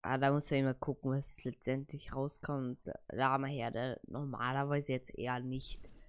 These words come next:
das Beste. Wenn man guckt, äh, Lamaherde hat man die Teile hier, die gut sind, vielleicht noch die Überlebenden.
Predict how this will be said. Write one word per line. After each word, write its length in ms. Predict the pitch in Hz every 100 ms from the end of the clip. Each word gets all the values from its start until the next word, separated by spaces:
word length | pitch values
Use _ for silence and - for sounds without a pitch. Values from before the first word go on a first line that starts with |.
| - - -
das 240 | - -
Beste. 500 | - - - - 76 - - - - -
Wenn 200 | 143 160
man 140 | 156
guckt, 400 | - 196 196 - - - - - - - - -
äh, 300 | - 139 139
Lamaherde 760 | 139 147 170 165 165 160 170 185
hat 180 | 170 -
man 240 | 147 156
die 360 | - 190 196 - - -
Teile 320 | - 156 156
hier, 400 | 170 165 160 175 - - _ - _
die 80 | -
gut 300 | 160 170 165
sind, 280 | - 151 165
vielleicht 400 | - 139 160 -
noch 160 | 156 -
die 180 | 147
Überlebenden. 840 | 139 151 143 147 175 170 160 170